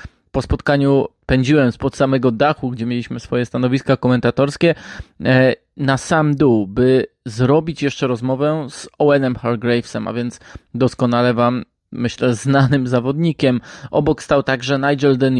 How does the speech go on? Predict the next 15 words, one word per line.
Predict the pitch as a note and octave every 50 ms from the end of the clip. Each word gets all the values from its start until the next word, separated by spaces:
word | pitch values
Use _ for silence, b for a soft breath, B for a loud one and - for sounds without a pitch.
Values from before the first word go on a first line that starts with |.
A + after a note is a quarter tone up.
| - _ -
De | A#2+ C3 B2+
Jong, | B2 A#2+ B2 C#3 D3+ - -
który | _ - - B2 B2 B2
jeszcze | B2+ - - C3 B2
niedawno | A#2 A#2 B2 A#2+ G#2+ A#2 A#2+
grał | A2+ B2 B2 A#2+ A#2 G#2
w | - -
Manchesterze | A#2 A#2 G#2+ - G#2+ - - A#2+ G#2+ A2+ A2
City | - - A#2 - - E3 E3 B B B B B B B B B B _ -
i | D3+ D3 D#3+ E3 E3+ E3 - _ _ _ _ -
tak | - D#3 - -
chwilę | D#3+ - - A#3+ A#3 G#3+ G#3 G3
rozmawialiśmy | F#3 F#3+ F3 E3 F3 E3+ E3 F3+ F3+ F#3+ G3+ - - F#3+
w | -
trójkę | - G3 G#3+ G3+ - A3+ A3+ B3